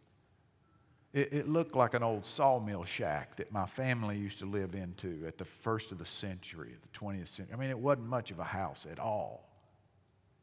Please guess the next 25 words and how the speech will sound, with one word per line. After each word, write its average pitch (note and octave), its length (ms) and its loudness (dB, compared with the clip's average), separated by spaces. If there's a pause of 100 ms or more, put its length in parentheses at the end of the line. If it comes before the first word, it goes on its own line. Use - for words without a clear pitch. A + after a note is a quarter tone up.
(1080)
And G#2 100 0
that D3+ 180 10
little D#3+ 180 6
baby D3 360 8
was A2+ 220 -2
playing B2 580 0
with A2 160 0
a G#2 60 0
toy, G#2 560 0
the G#2+ 160 -2
only C3+ 480 0
toy A#2 340 0
that G2+ 200 -2
they A2+ 180 6
had, G#2 600 2 (260)
and A2+ 160 2
the A#2 80 -2
toy C#3+ 480 2
was G#2+ 240 -2
a G2+ 60 0
butcher G#2+ 560 2
knife F#2 440 0
about F#2 400 2
this A2+ 240 -2
long. G2+ 380 -2